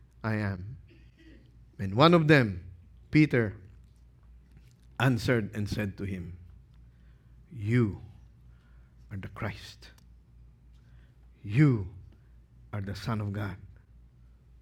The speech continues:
You are the Messiah." Jesus may be asking you this morning,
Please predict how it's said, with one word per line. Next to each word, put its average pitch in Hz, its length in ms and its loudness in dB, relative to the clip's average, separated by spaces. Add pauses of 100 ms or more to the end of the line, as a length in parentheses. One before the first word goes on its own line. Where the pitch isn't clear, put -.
(260)
You 107 480 2 (1120)
are 101 60 -10
the 95 100 -8
Messiah." 80 480 -10 (3500)
Jesus 139 420 2
may 135 160 0
be 127 140 2
asking 131 380 0
you 127 120 0
this 123 220 -4
morning, 110 420 -4